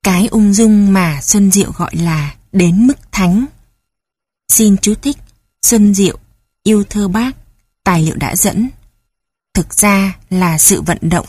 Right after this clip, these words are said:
đột ngột của hồn thơ Hồ Chí Minh, bắt gặp cảnh sinh hoạt, đông vui của nhân dân nơi ven sông, làng xóm ven sông đông đúc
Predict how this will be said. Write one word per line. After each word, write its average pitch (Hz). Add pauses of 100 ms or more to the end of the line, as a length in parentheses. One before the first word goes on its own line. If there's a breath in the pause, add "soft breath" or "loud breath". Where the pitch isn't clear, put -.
đột 170
ngột 170
của 170
hồn 160 (120)
thơ 208
Hồ 190
Chí 165
Minh, 220 (460 soft breath)
bắt 226
gặp -
cảnh 143
sinh 214
hoạt, 185 (500)
đông 202
vui 208 (120)
của 175
nhân 165
dân 196
nơi 196
ven 190
sông, 196 (580)
làng 170
xóm 175
ven 226
sông 208
đông 208
đúc 254